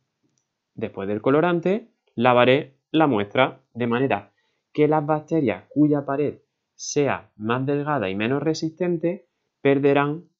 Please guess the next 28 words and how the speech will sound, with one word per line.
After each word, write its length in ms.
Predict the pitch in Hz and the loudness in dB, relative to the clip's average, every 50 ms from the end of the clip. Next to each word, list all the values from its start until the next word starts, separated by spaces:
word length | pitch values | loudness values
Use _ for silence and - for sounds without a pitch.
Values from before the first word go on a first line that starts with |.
| _ _ _ | _ _ _
ese 260 | - 160 160 - 170 151 | -4 -4 -2 -2 -4 -4
colorante, 760 | - 117 104 101 98 95 92 90 90 - 131 156 156 - _ _ _ _ _ _ | -2 -4 -4 -4 -4 -8 -8 -10 -6 -6 -6 -6 -6 -10 _ _ _ _ _ _
mientras 400 | - 123 143 147 143 143 117 107 | -2 0 0 0 0 -4 -6 -8
que 100 | - - | -6 -6
las 160 | 110 123 131 135 | -4 -4 -4 -4
bacterias 560 | 151 147 147 - 160 156 135 107 87 - - _ _ _ _ _ _ | -6 -8 -6 -4 -2 0 0 0 -2 -4 -8 _ _ _ _ _ _
cuya 300 | _ 147 147 143 147 139 | _ 0 2 2 2 2
pared 340 | 147 143 156 143 - - - _ _ | 0 0 0 0 -2 -4 -10 _ _
sea 520 | - - - - 147 139 107 80 - _ _ _ | -14 -12 -4 -2 0 0 0 -2 -6 _ _ _
más 400 | 107 113 120 127 143 131 - - _ _ _ _ _ _ _ _ _ _ _ | -6 -4 -2 -2 -2 -4 -8 -12 _ _ _ _ _ _ _ _ _ _ _
gruesa 380 | 127 131 147 151 143 147 - | 2 4 6 6 4 2 -2
y 40 | 104 | -4
resistente 840 | 98 113 117 - 156 156 - - 170 170 160 - 175 202 226 - _ _ _ _ | -2 -2 -2 -2 -4 -4 -2 -2 -2 0 0 -2 -2 -4 -4 -10 _ _ _ _
lo 180 | - 117 127 | -2 0 0
mantendrán 680 | 123 123 123 120 117 127 127 127 131 135 139 147 160 - _ _ | 2 2 0 0 0 -2 -2 -2 -2 -2 -2 -4 -6 -12 _ _
dentro 360 | 156 156 160 160 156 - 127 | -4 -2 -2 -2 -2 -2 -4
de 100 | 107 101 | -4 -4
la 120 | 92 92 92 | -4 -6 -8
célula. 540 | - 90 90 95 104 117 139 156 - - _ _ _ _ _ _ _ _ _ _ _ _ | -10 -10 -6 -2 0 0 0 0 -2 -8 _ _ _ _ _ _ _ _ _ _ _ _
Por 160 | 135 147 160 | 2 4 6
último, 580 | 170 175 165 165 165 160 170 196 226 226 - _ _ _ _ _ _ _ _ _ _ _ _ _ _ _ _ _ _ _ | 6 6 4 2 2 0 0 -2 -4 -8 -14 _ _ _ _ _ _ _ _ _ _ _ _ _ _ _ _ _ _ _
añadiré 600 | - 127 117 113 107 104 104 120 127 113 95 - - | -2 0 0 2 2 2 2 4 2 2 0 -2 -4
otro 280 | - 104 104 - 117 117 | -4 -4 -2 -2 -2 -2
colorante 440 | 123 120 123 123 131 135 131 127 | 0 0 0 0 0 0 -2 -2
de 120 | 98 92 92 | -4 -4 -2
contra-, 400 | - 120 120 - - 160 - - - | -2 -2 -4 -4 -6 -10 -10 -10 -12
de 480 | 131 123 131 131 131 135 135 135 131 135 | -8 -2 0 0 2 2 0 0 -2 -4
contraste, 720 | 147 143 143 143 170 175 170 175 - 165 185 214 - - | -6 -6 -6 -6 -6 -6 -6 -4 -4 -4 -4 -4 -8 -16